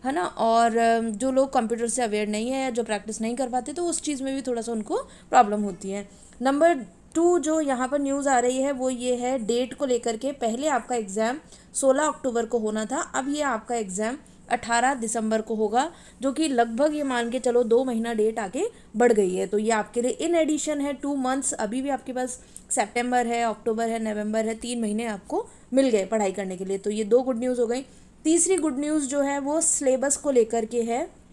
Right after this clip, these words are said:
Exam scheme same है, डेढ़ सौ number की जीके, तीन सौ की लॉ,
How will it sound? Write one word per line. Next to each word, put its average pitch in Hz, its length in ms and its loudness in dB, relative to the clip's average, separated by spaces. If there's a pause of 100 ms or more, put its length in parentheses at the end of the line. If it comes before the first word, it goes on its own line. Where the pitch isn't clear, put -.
(600)
Exam 226 440 -2
scheme 285 440 -2
same 240 340 2
है, 226 240 0 (420)
डेढ़ 240 180 10
सौ 302 120 0
number 254 300 0
की 254 120 -2
जीके, 233 360 -2
तीन 240 220 -4
सौ 240 160 2
की 247 140 0
लॉ, 220 360 4